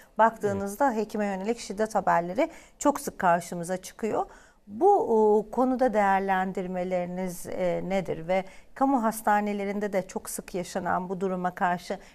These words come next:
Speaker 1: ne tür önlemler alındı ya da alınacak?
Speaker 2: Bir kere hakikaten gerek sağlık personellerimizin, gerek vatandaş bakım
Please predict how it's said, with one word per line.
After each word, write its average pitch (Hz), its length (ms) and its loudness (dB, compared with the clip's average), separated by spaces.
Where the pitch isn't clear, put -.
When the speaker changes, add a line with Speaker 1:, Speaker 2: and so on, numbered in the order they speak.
Speaker 1:
ne 349 120 0
tür 240 140 -2
önlemler 175 640 -2
alındı 180 500 -2
ya 175 200 0
da 180 120 0
alınacak? 147 720 -4
Speaker 2:
Bir 220 100 -2
kere 208 400 4
hakikaten 131 640 2
gerek 147 380 4
sağlık 131 400 2
personellerimizin, 90 800 -2
gerek 123 260 0
vatandaş 117 400 -4
bakım 98 420 -4